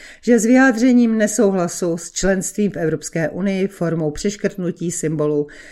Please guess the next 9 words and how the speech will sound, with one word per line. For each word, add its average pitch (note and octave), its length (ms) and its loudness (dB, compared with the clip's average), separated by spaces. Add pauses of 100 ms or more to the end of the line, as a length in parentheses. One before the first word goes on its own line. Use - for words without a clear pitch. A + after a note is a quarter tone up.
(140)
dopouštějí G#3+ 760 2
se D#3+ 200 -6
lidé D3+ 460 -2
přestupku. D3 800 -4 (580)
Je G3 160 2
to E3 240 -2
legitimní A#3+ 800 2
vyjádření F#3 680 0
postoje, D#3+ 760 -4